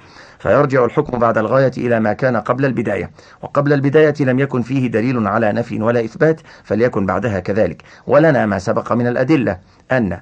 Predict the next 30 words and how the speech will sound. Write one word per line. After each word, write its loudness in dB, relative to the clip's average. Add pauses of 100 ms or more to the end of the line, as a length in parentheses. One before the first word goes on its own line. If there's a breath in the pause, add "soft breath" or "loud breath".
(140 loud breath)
"حتى 0
تنكح" -2
ليس -4
بمستقل، -4 (220 loud breath)
ولا 4
يصح 0
حتى -2
يتعلق 0
بقوله: -2
"فلا 0
تحل -4
له"، 0 (1200 loud breath)
فلا 4
بد 0
فيه 2
من 0
إضمار، 0
وهو: 2
"حتى -2
تنكح -4
زوجا 0
غيره 2 (140 loud breath)
فتحل -4 (120)
له"، -2 (400 loud breath)
ولهذا 2
يقبح -4
الاستفهام -2
لو 0
قال 0
قائل: 0